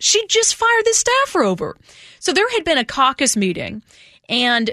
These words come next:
the chair of their caucus, Amar Shergill, puts out this little notice to everyone who had been at the meeting saying, and this is after this chick got fired, after Congresswoman Porter knew she already had covid. "Great to see, uh, folks in person and in Zoom for our caucus meeting this past weekend. We had great speakers and great troublemakers as usual.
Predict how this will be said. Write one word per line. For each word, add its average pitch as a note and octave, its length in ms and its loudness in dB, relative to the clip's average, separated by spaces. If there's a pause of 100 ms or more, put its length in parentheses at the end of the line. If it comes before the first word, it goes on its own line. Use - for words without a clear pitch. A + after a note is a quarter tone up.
the A3+ 360 -2
chair G#4 420 0
of F#4 80 -6
their C#4 140 0
caucus, G3 640 0
Amar A3 400 0
Shergill, F#3 640 -2
puts - 240 -2
out A3+ 160 -2
this G3+ 220 -4
little G3 180 0
notice F#3 440 -2
to E3+ 100 -2
everyone G#3 320 2
who F#3+ 100 0
had F3 140 -2
been F#3+ 140 -2
at F3+ 40 -8
the F3+ 80 -8
meeting E3 320 -6
saying, G#3+ 380 0 (680)
and A3 140 0
this C#4 100 0
is A3 160 -4
after D4+ 300 -2
this A3+ 160 0
chick C#4 180 0
got G#3 200 -2
fired, F3 300 -2
after F4 360 -2
Congresswoman C#4+ 520 -2
Porter G#3+ 280 0
knew B3 240 2
she C#4 160 2
already B3 180 2
had A3+ 160 0
covid. F#3+ 300 -2 (640)
"Great A4 220 2
to - 60 0
see, C#4+ 300 -2
uh, A3 240 0
folks G#3+ 320 -2
in A#3+ 140 0
person A3+ 380 -2
and G3 160 -2
in F#3 80 -2
Zoom G#3+ 280 0
for F3+ 140 -4
our E3+ 80 -6
caucus B3 440 -4
meeting F3+ 180 -8
this E3+ 120 -12
past F3 280 -6
weekend. G3 320 -6
We C4 120 -2
had C4+ 160 -2
great G4 260 -2
speakers D#4+ 540 -2
and G3 120 -4
great E4 300 -4
troublemakers A#3 720 -2
as G3+ 120 -4
usual. A#3+ 500 -2